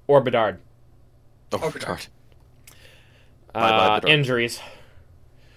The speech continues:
Speaker 1: Uh, Saint Louis Blues last week started off with an O T L against the Bruins.
Speaker 3: Charlie McAvoy with, and Brad Marchand getting both goals, uh, two apiece, actually.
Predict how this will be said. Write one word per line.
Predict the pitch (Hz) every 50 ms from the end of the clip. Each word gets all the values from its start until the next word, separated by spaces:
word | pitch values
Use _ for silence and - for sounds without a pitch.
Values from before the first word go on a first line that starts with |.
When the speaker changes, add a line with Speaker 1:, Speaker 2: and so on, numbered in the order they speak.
| - - - - - - - -
Speaker 1:
Uh, | 131 135 139 143 143 143 143 143 147
Saint | 147 - - 185 196 -
Louis | 185 185 180 180 175
Blues | - 135 147 165 185 185 175 143 123
last | 135 143 151 156 160 - -
week | 147 151 147 143 - - - - - - - -
started | - - - - 156 156 143 139
off | 139 139 143 143 -
with | 143 143 -
an | 143 -
O | - 143 147
T | 139 - 160 135 131
L | 135 139 139 135 -
against | 131 135 135 135 135 131 - -
the | 123
Bruins. | 117 127 139 147 143 127 120 120 120 - - - _ - - - - - - - - - - - - - - -
Speaker 3:
Charlie | - - 147 139 139 139
McAvoy | 135 139 139 139 147 139 143 143 147 151 165 185 180 - - - - _ -
with, | 127 131 131 127 120 - 151
and | 139 127
Brad | 127 135 135 135 135
Marchand | 135 139 135 - - 151 151 156 165 165 160 -
getting | 135 131 127 123 117 117
both | 123 131 135 143 143 - - - -
goals, | 143 135 131 139 156 175 208 214 - - - - - - - - - - - - - -
uh, | - 139 123 117
two | - - - -
apiece, | - 160 - 240 277 - -
actually. | 117 110 - - - 123 120 120